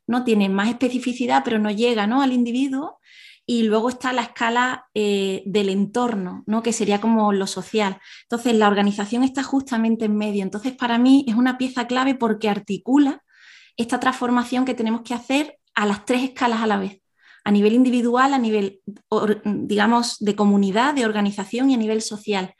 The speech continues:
Entonces, que, mm, la organización es un conjunto de personas que tienen un objetivo común, ¿no? Esa sería como la esencia, ¿no? de una organización. Entonces, eh, digamos que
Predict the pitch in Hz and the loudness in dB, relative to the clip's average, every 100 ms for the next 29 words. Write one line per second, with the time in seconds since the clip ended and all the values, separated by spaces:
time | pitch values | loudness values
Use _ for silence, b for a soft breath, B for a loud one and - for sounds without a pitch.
0 | B B B _ 240 240 208 - b b | B B B _ -4 0 -2 -2 b b
1 | b b _ - 233 220 214 208 202 202 | b b _ 0 4 6 6 6 4 2
2 | 190 - 226 214 214 208 208 240 254 269 | -2 -2 2 2 2 0 -4 -2 2 4
3 | 277 214 208 208 294 294 226 214 208 226 | 2 2 -2 0 0 2 0 -2 -4 -2
4 | 262 269 233 240 247 214 208 - 208 208 | -2 -2 -4 -2 -2 -2 -4 -6 -4 -2
5 | 202 202 196 202 - - 208 262 240 220 | -2 -4 -4 -6 -10 -4 0 0 -2 -4
6 | 220 226 220 208 202 196 196 - 208 202 | -2 -2 0 2 2 0 -4 -6 -4 -2
7 | - 226 214 190 202 269 254 226 208 214 | 0 0 0 -2 0 2 2 0 0 -2
8 | 208 208 208 202 202 B B B B B | -4 -8 -6 -6 -6 B B B B B
9 | 220 214 220 226 254 269 - - 208 - | 0 2 0 2 -2 -2 -8 -2 -2 -2
10 | 202 214 214 247 - 233 214 208 | 0 2 2 -2 -4 -2 -2 -4